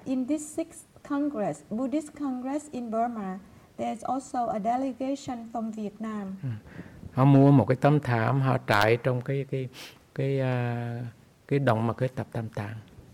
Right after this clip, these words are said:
Speaker 2: trải trong cái đồng đó.
Speaker 1: Uh, the Vietnamese delegation bought a carpet to cover, uh, in a cave, uh, which in that the congress was organized.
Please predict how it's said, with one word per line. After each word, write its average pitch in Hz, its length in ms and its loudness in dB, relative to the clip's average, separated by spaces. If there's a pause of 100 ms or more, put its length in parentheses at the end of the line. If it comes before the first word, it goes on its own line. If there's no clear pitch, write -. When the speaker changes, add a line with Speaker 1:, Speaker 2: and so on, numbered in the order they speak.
(140)
Speaker 2:
trải 120 340 -2
trong 120 260 -6 (100)
cái 123 80 -2
đồng 110 260 -4
đó. 123 140 -8 (680)
Speaker 1:
Uh, 202 80 -6
the 226 60 -6
Vietnamese 294 680 -2
delegation 269 880 -4
bought 277 260 -4
a 247 80 -6
carpet 220 560 -6 (540)
to 240 140 -8
cover, 254 540 -2 (380)
uh, 214 260 -6
in 233 300 -6 (100)
a 208 80 -6
cave, 233 520 -4 (540)
uh, 208 140 -4
which 277 280 -8
in 240 220 -6
that 254 200 0 (160)
the 220 80 -8 (200)
congress 262 520 -2
was 214 360 -4
organized. 196 640 -8